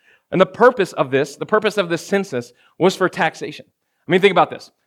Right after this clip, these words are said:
Here's the Christmas season. Here's the season where there's busyness, and put taxes on top of that. Right? We all love taxes, right? This is, it's our favorite time of the year, right? And, but for them, it wasn't like they can wait to the last day and make sure it's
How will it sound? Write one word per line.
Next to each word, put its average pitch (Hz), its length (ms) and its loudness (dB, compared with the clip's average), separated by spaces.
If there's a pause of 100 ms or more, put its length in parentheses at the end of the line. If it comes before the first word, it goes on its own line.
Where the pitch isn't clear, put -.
Here's 226 220 4
the 196 120 0
Christmas 185 420 0
season. 139 240 -8
Here's 202 180 0
the 190 100 -4
season 180 280 -8
where 160 80 -2
there's 147 140 -4
busyness, 135 380 -4
and 139 80 -14
put 185 180 -6
taxes 175 540 -10
on 143 140 -2
top 139 240 -8
of 113 80 -14
that. - 180 -16 (380)
Right? 135 60 2
We 214 160 6
all 208 220 8
love 180 220 4
taxes, 151 500 -6
right? 135 260 -10
This 156 160 -8
is, 139 180 -16 (160)
it's - 100 -8
our 180 120 4
favorite 190 400 2
time 170 320 0
of 151 80 -2
the 135 80 -2
year, 165 480 0 (360)
right? 165 220 -2 (200)
And, 196 140 2
but 208 160 6
for 214 280 2
them, 185 460 2
it 180 100 0
wasn't 233 260 2
like 202 140 0
they 202 80 0
can 165 220 -4
wait 196 240 2
to 190 80 -6
the 147 120 0
last 160 380 0
day 175 240 2
and 147 120 -8
make 151 160 -4
sure 160 220 -6
it's 156 100 -10